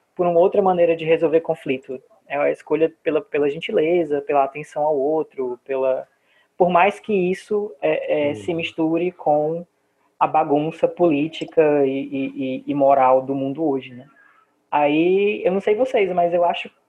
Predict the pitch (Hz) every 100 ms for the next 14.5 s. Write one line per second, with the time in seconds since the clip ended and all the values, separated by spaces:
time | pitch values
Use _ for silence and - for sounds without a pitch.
0 | _ _ _ - 175 185 190 185 180 -
1 | 262 - - 151 180 - 160 - 151 -
2 | 135 135 220 _ _ _ _ _ 156 160
3 | 165 160 170 147 151 156 147 135 175 -
4 | 143 - _ _ _ 143 131 143 139 139
5 | 131 - 156 190 208 175 170 160 175 226
6 | 226 202 202 - 220 226 233 233 254 156
7 | 139 - 131 139 - 143 147 180 175 170
8 | 165 151 165 208 _ _ _ _ _ _
9 | _ 151 151 147 156 170 175 - 143 151
10 | 170 175 135 - - - 202 - 220 -
11 | - - - - 151 143 151 147 170 175
12 | 175 - 196 170 147 - _ _ _ _
13 | _ _ 165 151 151 156 165 - 160 -
14 | 160 160 160 - 170